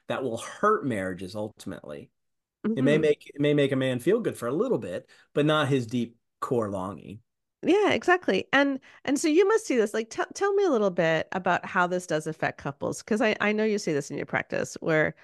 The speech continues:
Speaker 2: they
Speaker 1: Yeah.
Speaker 2: come in and she's like, "He won't talk to me. I have no idea what's going on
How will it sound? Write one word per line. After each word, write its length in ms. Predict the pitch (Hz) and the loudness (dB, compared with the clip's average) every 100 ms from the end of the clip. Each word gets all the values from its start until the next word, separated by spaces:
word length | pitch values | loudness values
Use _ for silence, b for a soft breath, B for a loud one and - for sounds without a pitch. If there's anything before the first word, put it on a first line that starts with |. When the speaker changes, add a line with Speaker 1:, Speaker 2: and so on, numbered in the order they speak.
| b b b | b b b
Speaker 2:
they 160 | 165 247 | 4 4
Speaker 1:
Yeah. 40 | |
Speaker 2:
come 120 | 311 226 | 6 4
in 260 | 202 185 | 6 4
and 200 | - 175 | 2 -2
she's 240 | 185 196 185 | -2 -2 2
like, 200 | 170 170 | 2 2
"He 80 | 180 | -2
won't 200 | 170 147 | 0 -2
talk 260 | 165 - - | -4 -4 -6
to 100 | - | -10
me. 240 | - - _ _ - | -10 -12 _ _ 2
I 80 | |
have 100 | 175 | 2
no 200 | 196 185 | 4 4
idea 220 | 175 170 147 | 4 4 0
what's 140 | 135 | 0
going 200 | 156 135 | -4 -2
on 280 | - - | -2 -2